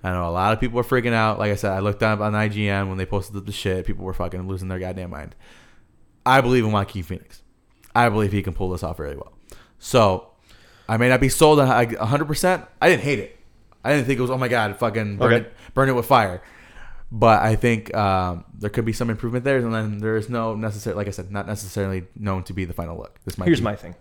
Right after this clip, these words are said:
Speaker 1: Okay.
Speaker 2: And, um, I, I like the costume. I, I like the makeup. My thing is that none of that's gonna matter if the writing is
Speaker 1: Suck.
Speaker 2: shit.
Speaker 1: Yeah. Yeah.
Speaker 2: And I think that's gonna be the teetering point.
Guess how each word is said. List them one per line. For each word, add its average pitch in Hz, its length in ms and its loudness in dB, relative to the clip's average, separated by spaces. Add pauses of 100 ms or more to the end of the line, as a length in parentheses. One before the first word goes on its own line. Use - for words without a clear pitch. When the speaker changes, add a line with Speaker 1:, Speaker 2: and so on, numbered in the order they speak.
(160)
Speaker 1:
Okay. 82 200 -8 (340)
Speaker 2:
And, 107 200 -6
um, 107 360 -4 (1200)
I, 127 640 4
I 120 120 2
like 117 280 2
the 117 60 -4
costume. 110 580 -2 (320)
I, 113 140 -8 (220)
I 113 40 -6
like 104 220 -10
the 107 60 -10
makeup. 107 460 -8 (440)
My 113 220 -2
thing 113 440 -2
is 101 280 -8
that 107 400 -2 (280)
none 117 320 -2
of 131 80 0
that's 127 220 2
gonna 110 180 -2
matter 120 580 -2 (320)
if - 220 -16
the 107 100 -6
writing 104 480 -6
is - 180 -14
Speaker 1:
Suck. 98 300 -2
Speaker 2:
shit. - 180 -8
Speaker 1:
Yeah. 135 200 2 (500)
Yeah. - 100 -8
Speaker 2:
And 107 280 0
I 113 160 0
think 113 220 0
that's 110 160 -2
gonna 113 160 -4
be 107 80 -2
the 101 60 -8
teetering 120 380 -4
point. 98 240 -10